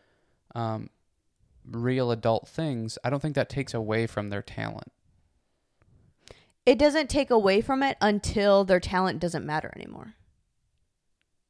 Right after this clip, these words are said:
Speaker 2: Or
Speaker 1: But what I'm saying is, y-,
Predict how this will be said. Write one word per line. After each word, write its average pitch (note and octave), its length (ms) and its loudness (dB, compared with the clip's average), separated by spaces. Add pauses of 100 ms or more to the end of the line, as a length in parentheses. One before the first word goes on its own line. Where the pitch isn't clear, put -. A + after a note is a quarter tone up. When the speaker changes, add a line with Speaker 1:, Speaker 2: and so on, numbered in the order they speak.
(920)
Speaker 2:
Or G3 420 8
Speaker 1:
But F3+ 100 8
what F#3 140 10
I'm F#3+ 100 2
saying E3 320 0
is, C#3 300 -6 (200)
y-, - 120 -16